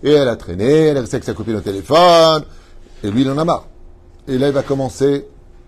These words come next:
à se jeter sur elle. Ou le contraire, hein. La femme, elle dit à son mari, « Je t'en prie, à dix-sept heures, t'es à la maison, j'en peux plus. » Ah bon, ah, ok, très bien.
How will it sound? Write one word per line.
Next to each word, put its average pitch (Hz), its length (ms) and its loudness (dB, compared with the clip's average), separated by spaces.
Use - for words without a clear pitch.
à 120 140 -6
se - 280 -8
jeter 135 360 -4
sur 131 260 -6
elle. 117 160 -4
Ou 220 80 -2
le 214 60 -4
contraire, 208 440 0
hein. 139 140 -8
La 117 80 -6
femme, 156 120 0
elle 135 60 -2
dit 131 60 -2
à 135 40 -2
son 131 120 -6
mari, « 123 200 -2
Je - 60 -10
t'en 143 80 -4
prie, 190 180 -2
à 127 100 2
dix-sept 151 420 -6
heures, 170 120 0
t'es - 80 -4
à 123 40 -2
la 113 100 -4
maison, 113 400 0
j'en 170 180 0
peux 107 180 -8
plus. » 214 380 -2
Ah - 60 0
bon, 370 380 0
ah, 147 300 0
ok, - 300 -4
très - 180 -2
bien. 120 140 -8